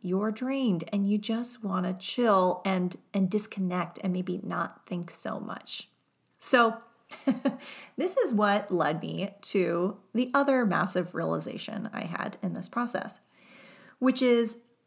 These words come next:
I then tried to go into more work to fill the space. Well, let me just work more. Let me figure this out. Now, I am very used to, um,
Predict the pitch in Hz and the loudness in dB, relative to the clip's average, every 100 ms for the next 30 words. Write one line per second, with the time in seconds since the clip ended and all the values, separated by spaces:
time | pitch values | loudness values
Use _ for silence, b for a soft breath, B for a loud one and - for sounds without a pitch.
0 | - 240 240 247 302 349 - 233 220 214 | 2 4 4 2 0 -2 -2 2 4 4
1 | 190 - 202 190 196 196 240 214 190 185 | 2 0 0 2 4 4 4 2 2 2
2 | 202 185 180 180 - 180 180 190 190 185 | 2 2 0 -4 -4 0 4 4 6 4
3 | 170 165 - - - - - - 165 165 | 2 0 -2 -4 -16 -18 -8 -2 -2 0
4 | 165 147 - - - 190 - - - 208 | -2 -2 -6 -6 -6 -8 -14 -14 -4 0
5 | 202 202 220 277 247 208 202 - - - | 2 4 2 0 0 0 -2 -6 -10 -4
6 | 180 185 190 190 - - - 175 165 - | 0 2 2 0 -6 -14 -6 -2 0 -2
7 | - - _ _ _ _ _ _ _ - | -6 -12 _ _ _ _ _ _ _ -8
8 | - 214 262 277 233 214 B B B - | -2 0 0 0 2 2 B B B -8
9 | - 226 185 214 208 - 170 180 180 - | 0 2 4 4 2 -2 0 0 0 -4
10 | - - - - - B B B B 202 | -2 -4 -4 -14 -20 B B B B 4
11 | 220 214 208 - - _ 220 240 277 269 | 6 6 4 -4 -20 _ -2 0 2 4
12 | 190 202 202 214 190 170 180 185 - - | 4 4 2 2 2 0 0 0 -4 -6
13 | - 202 185 175 170 165 - 165 160 156 | -2 2 4 4 2 -2 0 2 2 0
14 | 156 160 | -2 -6